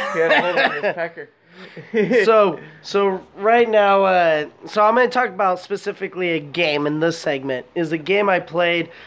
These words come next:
Speaker 2: I'm pretty addicted to it right now. I wanna see if you guys, uh, can, uh, maybe come up with a, uh, your own description, what you think it is, and then I'll tell you what you,
Speaker 1: Mm-hmm.
Speaker 2: what it is, you know, and then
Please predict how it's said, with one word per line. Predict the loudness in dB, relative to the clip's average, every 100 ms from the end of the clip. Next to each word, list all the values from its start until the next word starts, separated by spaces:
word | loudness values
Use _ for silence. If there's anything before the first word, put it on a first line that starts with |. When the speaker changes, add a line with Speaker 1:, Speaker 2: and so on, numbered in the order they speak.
| -14 -10
Speaker 2:
I'm | -6
pretty | -2 0 0
addicted | -2 -4 -4 -6 -6
to | -4
it | -2
right | -2 0
now. | 2 2 2 -2 -18 -20 -12 -2
I |
wanna | 0 2 0
see | -2 -2
if | -2
you | -4
guys, | 0 2 2 0
uh, | 0 2 0 -2 -4
can, | -4 0
uh, | 2 2 0 -4 -8 _ _ _
maybe | 0 2 0
come | -2 0 2
up | 0 0
with | -2 0
a, | -2 0 2
uh, | 2 0 -4 -10 _ _ _ _ -10
your | 0 2
own | 4 2
description, | -2 -6 -4 -2 -4 -4
what | -4 -4
you | -8
think | -4 -4 -4
it | -2
is, | -2 -2
and | -4 -2
then | 0
I'll | 0
tell | -2 -4
you | -2
what | -4 -6
you, | -10
Speaker 1:
Mm-hmm. | -12 -4
Speaker 2:
what | -2 0
it | 0
is, | -2 -4 -8
you | -8 -4
know, | -2
and | -2
then | -4 -8